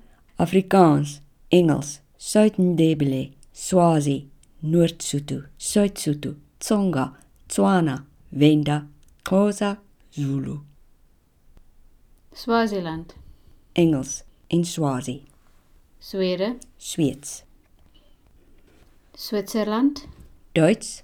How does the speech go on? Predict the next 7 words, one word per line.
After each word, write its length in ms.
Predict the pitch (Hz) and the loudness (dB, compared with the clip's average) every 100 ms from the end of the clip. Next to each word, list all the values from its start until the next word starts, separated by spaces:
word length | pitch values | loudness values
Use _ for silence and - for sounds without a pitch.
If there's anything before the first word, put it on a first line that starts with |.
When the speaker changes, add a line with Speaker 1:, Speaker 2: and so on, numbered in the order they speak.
| - | -20
Speaker 1:
Frans, 640 | - - 147 147 147 147 - - _ _ _ - | -14 -4 0 2 2 -2 -14 -20 _ _ _ -12
Italiaans. 920 | 147 147 147 147 139 135 147 - - _ _ _ _ _ | -8 -4 -2 -2 -4 -6 -10 -16 -20 _ _ _ _ _
Speaker 2:
Thailand. 640 | 247 240 196 175 170 170 - - _ _ _ _ _ _ _ | -4 -4 -4 -8 -12 -16 -20 -20 _ _ _ _ _ _ _
Speaker 1:
Thailands 720 | 156 151 139 131 143 - - _ - | -4 -2 -2 -6 -10 -18 -20 _ -8
of 200 | 165 - | -8 -8
Thai. 420 | 170 139 156 143 - _ _ _ _ _ _ _ _ _ _ | -8 -6 -8 -12 -20 _ _ _ _ _ _ _ _ _ _
Speaker 2:
Turkije. 580 | 190 190 233 202 170 | -10 -8 -6 -6 -8